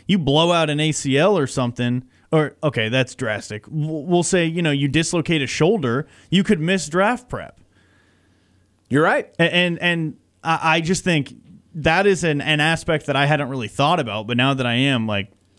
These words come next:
Speaker 1: uh, that is, that is gonna be an incredibly tough decision for a lot of players out there.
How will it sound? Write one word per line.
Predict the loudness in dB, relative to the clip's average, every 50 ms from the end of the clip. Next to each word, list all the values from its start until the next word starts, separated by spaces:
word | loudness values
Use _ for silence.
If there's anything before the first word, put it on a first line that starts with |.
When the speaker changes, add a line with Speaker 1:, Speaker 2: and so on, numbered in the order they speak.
| _ _ _ _ _ _
Speaker 1:
uh, | -12 -12 -4
that | 0 0 0 2 2
is, | 0 0 -2 -4 -8 -14 -16 -20 _ _ _ _ -20 -20 _ _
that | 0 0 2
is | 2 0 0
gonna | 0 0 0
be | 2 0 0
an | 0
incredibly | -2 -4 -6 -8 -10 -6 -2 0 2 2 2 0 -2 -2 -4
tough | -4 -2 -4 -4 -4 -4
decision | -8 -6 -2 -2 -2 -2 -2 -4 -4
for | -4 -4 -6
a | -6 -4
lot | -6 -8 -6 -2 0 0 0 0
of | -2 -2
players | -2 0 0 2 0 0 2 2
out | 2 2 2 0
there. | 0 2 2 0 -2 -4